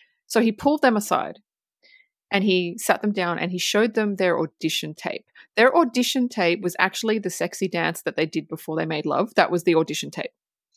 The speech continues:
And they show, he show, uh, sorry, um, I think it's a, did a guy direct this? Yeah, I think it's a guy.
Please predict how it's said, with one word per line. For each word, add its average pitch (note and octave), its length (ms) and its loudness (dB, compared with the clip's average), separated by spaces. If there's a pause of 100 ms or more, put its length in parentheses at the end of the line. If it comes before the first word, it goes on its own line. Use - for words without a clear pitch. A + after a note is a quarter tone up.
(300)
And F#3+ 100 0
they G3+ 80 6
show, G#3 200 4
he G#3 160 2
show, G3+ 220 0 (140)
uh, E3 180 6
sorry, D#3+ 340 -2 (100)
um, D3+ 440 -6
I - 40 -
think A3 140 -10
it's - 120 -20
a, - 40 -14 (140)
did E3 160 -6
a D#3+ 40 0
guy F#3 220 0
direct D4+ 280 -6
this? - 220 -14
Yeah, - 100 -8
I - 20 -12
think - 160 -16
it's - 140 -20
a - 40 -20
guy. - 160 -16